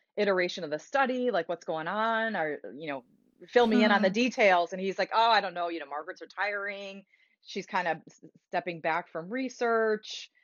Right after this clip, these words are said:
Speaker 1: I'm just not sure if I, I have it in me or bandwidth." I can't remember the exact language that he used. And, and I said,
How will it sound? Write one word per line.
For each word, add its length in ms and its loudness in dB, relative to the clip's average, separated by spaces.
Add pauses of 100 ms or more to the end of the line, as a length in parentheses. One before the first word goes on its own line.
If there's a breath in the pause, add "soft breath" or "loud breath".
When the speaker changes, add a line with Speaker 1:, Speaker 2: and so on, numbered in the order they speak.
(180)
Speaker 1:
I'm 120 -2
just 160 -4
not 160 -2
sure 160 -2
if 160 -8
I, 320 -2
I 140 0
have 180 -4
it 80 -4
in 160 -2
me 240 -2
or 140 0
bandwidth." 560 0
I 60 -4
can't 200 -8
remember 240 -8
the 80 -4
exact 300 -4
language 340 -6
that 140 -4
he 60 -10
used. 520 -4
And, 240 -4
and 100 -2
I 80 -2
said, 180 -10